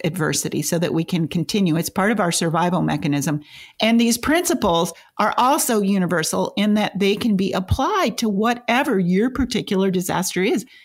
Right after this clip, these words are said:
Abusive relationships, a perfect example. Illness, even the loss of a loved one, also perfect examples. So I've had many people say this, that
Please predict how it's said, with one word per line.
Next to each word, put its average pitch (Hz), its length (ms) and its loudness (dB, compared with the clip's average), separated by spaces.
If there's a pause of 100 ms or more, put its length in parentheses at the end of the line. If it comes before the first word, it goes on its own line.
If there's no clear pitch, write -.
(120)
Abusive 214 540 2
relationships, 190 680 0
a - 100 -4
perfect 233 480 -2
example. - 760 -4
Illness, 269 680 2 (180)
even 269 380 2
the 220 120 0
loss 190 380 2
of 175 100 -2
a 180 80 0
loved 180 400 0
one, 214 400 2 (260)
also 202 680 0 (260)
perfect - 460 -2
examples. 190 800 -4
So 214 460 -2 (200)
I've 208 200 2
had 214 320 2
many 226 240 2
people 226 280 -2
say 208 280 -2
this, - 300 -6
that 185 340 -2